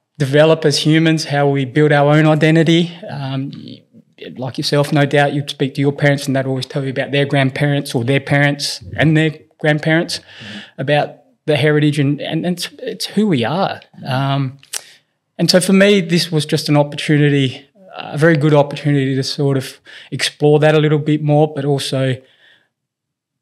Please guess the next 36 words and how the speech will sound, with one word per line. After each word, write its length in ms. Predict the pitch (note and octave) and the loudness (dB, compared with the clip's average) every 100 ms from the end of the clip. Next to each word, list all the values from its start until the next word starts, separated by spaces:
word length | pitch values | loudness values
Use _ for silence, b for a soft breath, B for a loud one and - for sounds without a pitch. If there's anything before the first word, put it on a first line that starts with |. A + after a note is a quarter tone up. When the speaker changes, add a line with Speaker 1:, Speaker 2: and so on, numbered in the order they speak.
| _ _ _ _ | _ _ _ _
Speaker 1:
I 80 | G3 | 0
guess, 220 | F#3+ - | 0 2
unearth 440 | D#3 D3+ E3+ F#3 | 2 4 4 2
and 380 | D#3 D3 D3 - | 0 0 -4 -12
perhaps 360 | - D3+ - - | -6 -6 -6 -2
rediscover 500 | D#3 D3 - D#3+ D3+ | -2 0 -2 -2 -2
some, 480 | - D3 C3+ C#3+ _ _ _ _ _ _ _ - D3 G#3 A#3 _ | -2 -2 -2 -6 _ _ _ _ _ _ _ -20 -20 _ -20 _
you 240 | D3+ G#3 | -20 -8
know, 140 | E3+ C#3+ | -6 -4
past 640 | C#3+ E3+ D3+ - - - | 2 2 2 -4 -12 -8
information 600 | G#3 D3 D#3 D#3 D3+ E3 | -6 -2 0 2 0 0
that 60 | D3+ | 0
I 40 | |
wasn't 280 | D#3 D3+ D3+ | 0 0 2
aware 280 | D3 D#3 D#3+ | 2 2 0
of, 220 | D3+ - | -2 -6
just 280 | F3 - - | -6 -6 -6
to 80 | |
sort 240 | E3 E3 D3+ | -4 -4 -4
of 60 | |
put 120 | D3+ D#3+ | -6 -10
the 60 | |
puzzles 360 | D3+ E3+ E3+ E3 | -2 0 0 -4
together. 400 | F3 F3 F#3 A3 - - | 0 0 0 -4 -14 -14
Speaker 2:
Yeah. 160 | C#3+ | -6
Speaker 1:
Uh, 300 | D3+ D3 D3 | -2 0 0
and 120 | D3+ F3+ | 0 0
I'm 140 | G3+ | 0
still 180 | - A#3+ | 0 2
going 300 | D3+ D#3 E3 | 4 4 2
through 160 | F3+ | 0
that 340 | E3+ E3+ - _ _ _ - | 0 -2 -6 _ _ _ -6
journey 300 | E3+ F3+ F#3+ | -2 0 0
and 120 | E3+ | 0
that 120 | D#3 | 0
process, 520 | - E3+ E3+ G3 - | 0 0 0 -2 -4